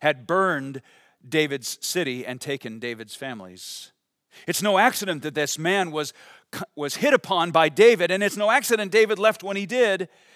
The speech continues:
so that he would come to this Egyptian before this Egyptian died.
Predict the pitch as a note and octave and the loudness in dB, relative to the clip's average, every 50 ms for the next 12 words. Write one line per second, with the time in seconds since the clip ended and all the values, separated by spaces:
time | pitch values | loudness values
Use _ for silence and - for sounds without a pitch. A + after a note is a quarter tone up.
0 | _ - - A3+ A3+ G3+ G3 F3 F3 G#3+ G3+ G3+ F#3 E3 - - _ _ - G3 | _ -2 0 2 4 4 4 4 2 0 -2 -2 -4 -4 -8 -16 _ _ 0 2
1 | A3 A3 G#3 G3 G3 E3+ F3+ D#3+ - - - - - F3+ E3+ D3 F3 D#3+ - - | 2 2 2 -2 -4 -2 -2 -4 -6 -6 -8 -8 -8 -8 -4 -4 -4 -4 -4 -6
2 | D#3+ D3+ C#3+ D3 - - D#3 D3 C3+ C#3 - - C3+ - D3 C3+ - - C3 B2 | -10 -10 -10 -10 -10 -8 -8 -6 -6 -8 -10 -12 -10 -10 -12 -12 -10 -12 -12 -8
3 | A#2 C3+ C3 B2 A#2 A2+ A2 G#2+ | -6 -4 -4 -4 -4 -6 -8 -10